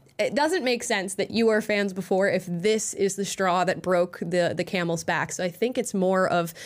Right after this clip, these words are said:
people who have been maybe waiting for an opportunity to be upset finally have that. And many of these people, their entire platform is talking about these issues and coming after people who commit these offenses. So this is just, like,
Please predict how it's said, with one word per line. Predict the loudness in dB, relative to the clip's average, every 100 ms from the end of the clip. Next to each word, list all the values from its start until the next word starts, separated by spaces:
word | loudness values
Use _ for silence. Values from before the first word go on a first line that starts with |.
| -16 -14
people | -4 0 2
who | 4
have | 2 2
been | 0 2
maybe | 2 4
waiting | 4 4 2 2
for | 2
an |
opportunity | 2 0 0 0 2 2 2
to |
be | 2 0
upset | 0 -2 0 -2
finally | -2 -2 0 -2
have | -2 -2 -2 0
that. | 0 0 -4 -10 -10
And | -6 -4 -2 -4 -4 -6 -12 -18 -20 _ _ 2
many | 2 4 2
of | 2
these | 0 0
people, | -2 2 2
their | 2
entire | 0 0 0 0
platform | 0 -2 0 -2 -4 -2
is | 0 0 -2
talking | -4 -2 -2 -2
about | 0 0 0
these | -2 -2
issues | -4 -2 -2 -2
and | -4
coming | -4 -2 -2
after | -4 -6
people | -4 -6 -4 -2
who | -2 -4
commit | -4 -2 -2
these | -2 -4
offenses. | -4 -4 -4 -4 -6 -6
So | -4 -4
this | -4 -4
is | -4
just, | -4 -4
like, | -6 -6